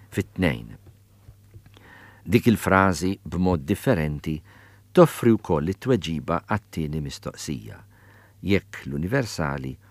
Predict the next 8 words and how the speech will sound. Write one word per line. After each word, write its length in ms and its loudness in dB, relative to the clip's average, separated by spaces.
huwiex 400 -2
materjali 840 -6
jew 360 -8
immaterjali. 880 -10
Boezju 520 10
issa 280 2
jista' 320 0
jgħid 460 -2